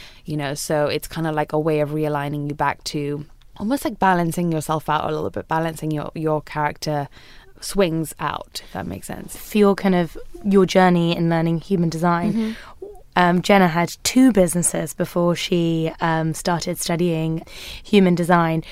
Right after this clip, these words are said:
Speaker 2: But what was the, the greatest shifts in your life you've seen and have, has really positively impacted you
Speaker 1: Mm.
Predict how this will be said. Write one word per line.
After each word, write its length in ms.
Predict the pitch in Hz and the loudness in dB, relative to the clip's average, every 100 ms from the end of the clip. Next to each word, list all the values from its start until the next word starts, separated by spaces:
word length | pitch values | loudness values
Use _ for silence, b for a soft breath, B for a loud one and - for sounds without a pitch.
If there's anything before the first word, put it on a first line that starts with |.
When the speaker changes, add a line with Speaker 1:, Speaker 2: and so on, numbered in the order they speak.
| B - | B 0
Speaker 2:
But 180 | 214 | 0
what 240 | 269 226 359 | 4 4 6
was 160 | 226 | 4
the, 140 | 214 190 | 4 0
the 60 | - | -2
greatest 520 | 180 185 190 - 180 | 0 2 2 2 0
shifts 400 | - 185 165 - | 2 0 0 -4
in 120 | 190 180 | 0 4
your 200 | 175 180 | 4 4
life 560 | 170 165 165 - - - | 4 2 -2 -8 -16 -8
you've 240 | 175 170 | -2 -2
seen 580 | - - 185 185 180 185 175 | -2 0 2 4 4 2 2
and 240 | 170 165 - | -2 -2 -4
have, 180 | 165 | -10
has 320 | - - 175 - | -10 -6 -6 -4
really 180 | 180 180 | -2 -2
positively 560 | - 185 170 - 175 175 | 0 -4 -4 -6 -4 0
impacted 480 | 175 175 - 175 170 | 0 -2 -4 -4 0
you 200 | 175 | 2
Speaker 1:
Mm. 100 | 175 | 0